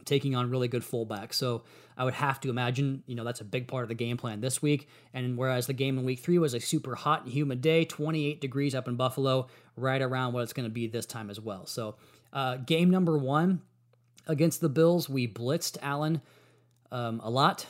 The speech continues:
Seventeen for twenty-two he was against the blitz. That's a seventy-seven percent completion rate. He threw for two oh two as nine point two yards per pass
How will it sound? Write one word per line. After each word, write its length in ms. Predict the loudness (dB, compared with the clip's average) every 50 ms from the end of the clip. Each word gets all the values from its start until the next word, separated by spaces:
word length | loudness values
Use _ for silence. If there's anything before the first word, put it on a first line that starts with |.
| -16 -14
Seventeen 640 | -10 -4 0 2 2 2 0 0 0 2 2 2
for 140 | 2 0 -4
twenty-two 760 | -6 -6 -6 -2 -2 -2 -2 -2 -2 2 4 4 4 4 2 -2
he 140 | -2 -2 0
was 260 | 2 2 0 0 0
against 280 | 0 0 -2 -2 -2 -4
the 80 | -6
blitz. 300 | -2 0 -2 -2 -2 -2
That's 160 | -6 -8 -8 -6
a 80 | -6
seventy-seven 720 | -4 -2 -2 -2 -2 -2 -2 -2 -2 -2 -4 -4 -6 -6 -6
percent 340 | -6 -8 -6 -6 -8 -8
completion 480 | -8 -12 -10 -6 -4 -4 -4 -2 -4 -2
rate. 280 | 0 0 0 0 -2 -6 -18 -20 -20 _ _
He 100 | -8 -4
threw 160 | -2 -2 -2
for 140 | -2 -4 -6
two 280 | -4 0 0 2 2
oh 100 | 2 0
two 360 | -2 -2 -2 0 2 2 2 0
as 160 | -2 -4 -6
nine 440 | -6 -4 -2 -2 -2 -2 -4 -6 -6
point 360 | -6 -6 -4 -4 -6 -8 -10
two 180 | -6 -4 -4
yards 320 | -2 -2 -2 -2 -4 -6 -8
per 140 | -8 -10 -10
pass 440 | -8 -8 -6 -4 -4 -4 -6 -6